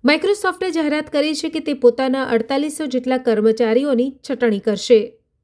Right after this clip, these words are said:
જે તેના વૈશ્વિક કાર્યબળના લગભગ બે પોઇન્ટ એક ટકા છે, જેમાં ઓસ્ટ્રેલિયન કર્મચારીઓનો પણ સમાવેશ થાય છે. છટણીમાં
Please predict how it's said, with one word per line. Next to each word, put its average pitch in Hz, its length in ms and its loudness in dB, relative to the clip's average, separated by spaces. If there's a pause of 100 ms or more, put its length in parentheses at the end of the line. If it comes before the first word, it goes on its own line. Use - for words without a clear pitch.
(320)
જે 226 120 -2
તેના 214 240 -2
વૈશ્વિક 220 420 -2
કાર્યબળના 226 640 0
લગભગ 233 500 2 (360)
બે 254 240 4
પોઇન્ટ 262 360 -2
એક 247 300 0
ટકા 208 260 -4
છે, 220 380 2 (760)
જેમાં 247 320 0
ઓસ્ટ્રેલિયન 285 420 -4
કર્મચારીઓનો 233 840 0
પણ 240 300 -2 (140)
સમાવેશ 233 540 -4
થાય 220 220 4
છે. 220 360 4 (1000)
છટણીમાં 285 520 0